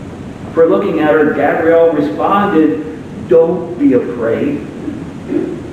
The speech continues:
If we slow this story down to real time, we can see him possibly reading Mary's response to just his presence of being there.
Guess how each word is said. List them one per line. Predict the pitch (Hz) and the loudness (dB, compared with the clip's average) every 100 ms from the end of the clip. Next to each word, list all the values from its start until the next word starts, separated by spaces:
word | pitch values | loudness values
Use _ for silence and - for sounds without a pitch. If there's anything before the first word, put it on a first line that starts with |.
| - - - - - - - - - - - - - - - - - - - - - - - | -12 -14 -14 -14 -12 -12 -14 -14 -14 -12 -12 -12 -12 -14 -14 -12 -14 -14 -14 -14 -14 -14 -10
If | - | -4
we | 131 127 | -2 -2
slow | - 170 160 165 160 | -2 4 6 4 2
this | 147 - | -4 -4
story | 160 156 156 143 | 0 4 4 4
down | 139 143 147 143 | 2 4 4 2
to | |
real | 127 139 151 156 151 | 2 2 2 0 0
time, | 147 147 147 147 - - - - - - - - - | 0 2 2 0 -4 -8 -12 -12 -12 -14 -14 -14 0
we | 143 143 | 2 4
can | 143 | 2
see | - 185 208 160 | 0 -2 -2 2
him | 143 123 - - - - - - | 2 2 0 -4 -8 -12 -12 -2
possibly | - 160 165 143 | 0 0 2 2
reading | 123 139 202 202 156 120 - - - - - 135 | 4 2 4 4 4 4 0 -6 -10 -14 -6 2
Mary's | 147 165 156 151 | 4 4 2 2
response | 143 139 143 147 180 165 - - | 2 0 0 0 2 0 -2 -2
to | 156 - | 0 0
just | - 202 | 0 0
his | - 160 - - | 0 -2 -2 0
presence | 160 - - 143 - | 2 2 2 0 0
of | 120 - | -2 0
being | 156 185 165 | 2 2 4
there. | 131 - - - | 2 0 -2 -6